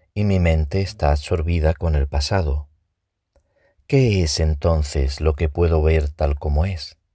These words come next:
Que recuerde que me fijo en el pasado para prevenir que el presente alboree en mi mente.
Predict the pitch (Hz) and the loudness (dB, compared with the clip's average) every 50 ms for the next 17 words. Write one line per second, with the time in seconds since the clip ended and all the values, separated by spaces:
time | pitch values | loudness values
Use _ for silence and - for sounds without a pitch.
0 | _ _ _ _ _ _ _ _ _ _ _ _ _ _ _ _ _ _ _ _ | _ _ _ _ _ _ _ _ _ _ _ _ _ _ _ _ _ _ _ _
1 | _ _ _ _ _ _ _ _ _ _ _ - - 92 80 82 80 73 - 92 | _ _ _ _ _ _ _ _ _ _ _ 0 0 2 2 2 0 -2 0 2
2 | 98 101 104 95 90 90 80 - 87 85 82 76 - - 92 85 - - - 82 | 2 4 4 2 0 0 0 0 0 0 0 -2 -4 -6 -6 -6 -6 -4 -4 -2
3 | 78 78 73 73 - 73 78 - - 101 90 80 82 82 82 - _ - 85 82 | 0 0 0 -2 -2 -2 -2 -2 0 0 0 0 0 -2 -4 -6 _ -2 0 0
4 | 82 80 - 82 87 78 80 80 85 104 120 127 - - _ - - 92 85 76 | 0 0 -2 -2 -2 0 0 0 0 -2 -4 -4 -6 -10 _ -8 -6 -4 -4 -4
5 | - 78 80 80 - - 107 107 110 113 - - 113 101 90 90 87 85 80 85 | -4 -4 -4 -4 -4 -4 -4 -4 -4 -6 -6 -4 -2 -2 -2 0 0 0 0 2
6 | 90 90 87 82 80 80 80 76 76 80 76 73 71 69 - 76 73 78 82 | 2 2 2 2 2 2 2 2 2 2 2 2 0 -2 -2 -4 -4 -6 -6